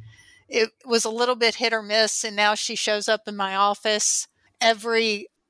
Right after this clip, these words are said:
Tuesday at nine o'clock and says, "Are we ready to podcast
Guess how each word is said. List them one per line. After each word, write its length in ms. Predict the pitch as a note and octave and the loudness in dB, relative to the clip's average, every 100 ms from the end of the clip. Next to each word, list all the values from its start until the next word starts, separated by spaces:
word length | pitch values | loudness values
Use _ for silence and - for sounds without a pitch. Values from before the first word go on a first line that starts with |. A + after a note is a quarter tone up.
| _ _ _ | _ _ _
Tuesday 760 | - C4 B3+ - A#3 A3+ A3+ A#3+ _ _ _ - - - - | -2 0 -2 -2 2 2 2 -2 _ _ _ -20 -20 -20 -6
at 340 | G#3 G#3 G3+ - _ _ _ _ | -2 0 -2 -4 _ _ _ _
nine 280 | G#3+ A3 A3 | -2 0 -2
o'clock 460 | - A3 G#3+ A3+ | -4 0 2 0
and 120 | A#3 A3+ | -4 -2
says, 400 | G#3 G3 - - - | 0 0 -2 -8 -6
"Are 80 | G3+ | -2
we 100 | G#3+ | 2
ready 280 | A3+ A#3 | 4 2
to 80 | B3 | -2
podcast 840 | A#3+ C#4 E4 - A3 G#3 - - | 2 2 2 0 -2 -2 -4 -6